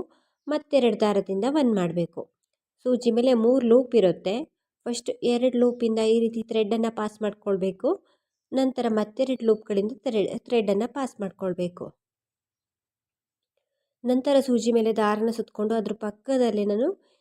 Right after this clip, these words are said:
ಇನ್ನ ಒಂದು ಡಬಲ್ ಕ್ರೋಶೆ ಕಂಬನ ಮಾಡ್ಕೊಳ್ತಾ ಇದೀನಿ. ಎರಡರಿಂದ ಒಂದು, ಮತ್ತೆರಡು ಲೂಪ್ಗಳಿಂದ ಒಂದು, ಎರಡು ಡಬಲ್ ಕ್ರೋಶೆ ಕಂಬ ಆಯ್ತು. ಫ್ರೆಂಡ್ಸ್, ಇಲ್ಲಿ ಕಂಬ ಆದ್ಮೇಲೆ ಬೀಡ್ಸ್ ಅನ್ನ ಹಾಕೊಳ್ತಾ ಇದೀನಿ. ಇಲ್ಲಿ ಇಂಥದ್ದೇ ಬೀಡ್ಸ್ ಅಂತ ಏನಿಲ್ಲ,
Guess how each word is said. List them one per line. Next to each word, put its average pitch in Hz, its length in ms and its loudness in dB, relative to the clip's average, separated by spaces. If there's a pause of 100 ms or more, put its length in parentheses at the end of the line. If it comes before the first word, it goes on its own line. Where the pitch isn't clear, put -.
(140)
ಇನ್ನ 254 220 2
ಒಂದು 247 280 2
ಡಬಲ್ 214 260 2
ಕ್ರೋಶೆ 220 280 -6
ಕಂಬನ 202 360 -6
ಮಾಡ್ಕೊಳ್ತಾ 196 540 -8
ಇದೀನಿ. 190 220 -2 (520)
ಎರಡರಿಂದ 196 500 -2
ಒಂದು, 190 460 -2
ಮತ್ತೆರಡು 233 600 -2
ಲೂಪ್ಗಳಿಂದ 196 540 -2
ಒಂದು, 262 360 0 (1120)
ಎರಡು 240 440 4
ಡಬಲ್ 214 280 2
ಕ್ರೋಶೆ 220 300 -2
ಕಂಬ 185 320 -6
ಆಯ್ತು. 175 340 -4 (360)
ಫ್ರೆಂಡ್ಸ್, 277 260 -2
ಇಲ್ಲಿ 269 140 2
ಕಂಬ 240 320 -2
ಆದ್ಮೇಲೆ 240 600 0
ಬೀಡ್ಸ್ 247 340 2
ಅನ್ನ 233 160 2
ಹಾಕೊಳ್ತಾ 196 540 -4
ಇದೀನಿ. 185 240 0 (440)
ಇಲ್ಲಿ 254 160 0
ಇಂಥದ್ದೇ 254 320 2
ಬೀಡ್ಸ್ 240 360 2
ಅಂತ 247 180 0
ಏನಿಲ್ಲ, 208 420 0